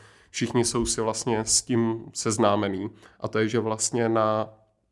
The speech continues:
o, P P C Campu zaznělo to, že se to berou vlastně ty informace podle produkt I D čka a, a mezi sebou se to posílá vlastně, že nejsou jenom ty informace na základě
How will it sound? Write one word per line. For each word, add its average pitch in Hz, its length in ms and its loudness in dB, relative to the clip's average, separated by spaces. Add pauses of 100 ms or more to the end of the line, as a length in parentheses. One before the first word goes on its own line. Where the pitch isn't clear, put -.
(420)
o, 131 140 -2
P 123 180 -6
P 117 160 -6
C 113 180 -2
Campu 113 320 0
zaznělo 117 440 0
to, 113 200 -4
že 113 380 0 (380)
se - 220 -2
to 117 140 2
berou 120 280 2
vlastně 117 320 0
ty - 100 -12
informace 117 600 0
podle 117 340 0
produkt 120 500 -2
I 131 120 4
D 123 180 -4
čka - 380 -2 (400)
a, 104 180 4
a 113 160 0
mezi 113 220 4
sebou 110 320 0
se 110 180 -4
to 107 120 -2
posílá 107 520 2
vlastně, 107 360 -2
že 113 140 4 (180)
nejsou 120 480 0
jenom 120 220 0
ty 120 80 -6
informace 117 600 -2
na 117 100 -2
základě 113 760 -6